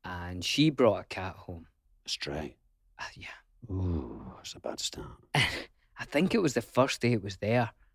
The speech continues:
Speaker 1: I was asleep, and I, I just opened my eyes, though. I just opened my eyes, and it, he was standing on my chest. And as soon as my eyes opened, he gave me a right hook.
Speaker 2: Wow.
Speaker 1: With his nails. Ka-chonk!
Speaker 2: Wow.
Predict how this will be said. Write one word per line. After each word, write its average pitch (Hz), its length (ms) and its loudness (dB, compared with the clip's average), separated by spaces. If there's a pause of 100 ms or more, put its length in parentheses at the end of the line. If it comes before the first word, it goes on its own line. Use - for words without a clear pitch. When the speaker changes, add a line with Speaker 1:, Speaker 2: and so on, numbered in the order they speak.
(260)
Speaker 1:
I 90 60 -6
was 92 160 -4
asleep, - 500 2 (800)
and - 140 -12
I, 85 240 -10
I - 20 -4
just 107 240 -2
opened 120 220 4
my 101 220 -2
eyes, 101 180 -4
though. 92 180 -14 (420)
I 110 40 -8
just 104 200 -8
opened 113 180 2
my 104 160 -8
eyes, 98 260 -12 (640)
and 92 160 -10
it, - 120 -14 (100)
he 101 100 -10
was 92 140 -6
standing 110 480 0
on 95 100 -6
my 92 200 -8
chest. - 520 -8 (380)
And 110 160 0
as 104 80 -2
soon - 420 4
as 143 180 8
my 107 220 2 (220)
eyes 113 320 2
opened, 117 400 4 (400)
he - 80 -16
gave 135 180 0
me 127 100 0
a 101 120 -2
right 117 280 2
hook. - 400 -4 (260)
Speaker 2:
Wow. 117 340 2 (500)
Speaker 1:
With 131 180 2
his 123 160 6
nails. 147 400 6 (300)
Ka-chonk! - 300 6 (420)
Speaker 2:
Wow. 131 360 -6